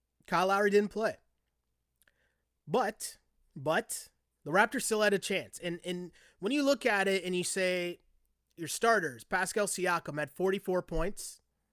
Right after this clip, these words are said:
Forty-four points on seventeen of twenty-eight shooting. Gary Trent Junior, his first game back in a while. Gary Trent Junior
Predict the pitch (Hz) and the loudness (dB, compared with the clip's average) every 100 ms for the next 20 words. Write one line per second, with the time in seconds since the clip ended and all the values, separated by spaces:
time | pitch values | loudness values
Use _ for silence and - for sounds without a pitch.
0 | _ _ _ _ _ _ _ _ _ _ | _ _ _ _ _ _ _ _ _ _
1 | - 240 247 240 233 220 220 196 160 - | 2 4 4 4 4 4 0 0 -2 0
2 | - 208 226 208 214 208 180 190 180 175 | 2 2 0 -2 -4 -4 -4 -4 -2 -2
3 | 160 - 147 127 95 107 _ _ _ _ | -4 -6 -8 -8 -14 -20 _ _ _ _
4 | _ _ _ - 170 196 - 208 165 160 | _ _ _ -4 2 2 2 0 0 -2
5 | 247 185 120 175 202 - 196 - 185 175 | 0 -2 -2 -2 -2 0 0 0 -2 0
6 | 165 170 180 156 147 170 165 113 139 - | 0 0 0 -2 0 2 2 0 -10 -14
7 | _ _ _ _ _ _ _ _ _ _ | _ _ _ _ _ _ _ _ _ _
8 | _ - 131 147 214 214 170 262 302 190 | _ -16 -10 -2 2 2 4 2 4 4
9 | 107 | 0